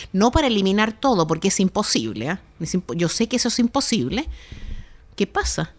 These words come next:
¿Por qué no se implementan esas soluciones? Y es-, y, y estoy pensando en este gobierno de la coalición Frente Amplio Partido Comunista, y también estoy pensando en el gobierno anterior de la coalición de derechas,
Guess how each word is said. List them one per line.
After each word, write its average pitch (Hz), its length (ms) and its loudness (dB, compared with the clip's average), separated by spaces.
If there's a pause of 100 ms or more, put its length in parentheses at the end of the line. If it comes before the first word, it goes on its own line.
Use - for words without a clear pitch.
(640)
¿Por 175 160 2
qué 254 160 0
no 277 80 4
se - 140 0
implementan 196 760 0
esas 143 220 -4
soluciones? 139 560 -2
Y 208 160 4
es-, 185 100 -2 (100)
y, 220 360 -2
y 202 160 -4
estoy 247 260 -2
pensando 220 720 0
en 165 160 0
este 156 240 -4
gobierno 143 560 -2
de 139 100 -2
la 143 120 -4
coalición 143 500 -4
Frente 147 400 -6
Amplio 151 220 -4
Partido 135 360 -8
Comunista, 196 600 -4 (260)
y 208 140 0
también 190 320 2
estoy 285 200 -2
pensando 254 560 0
en 202 60 0
el 185 80 -2
gobierno 180 340 0
anterior 175 520 0
de 190 80 0
la 160 140 0
coalición 151 480 0
de 147 80 0
derechas, 190 600 -2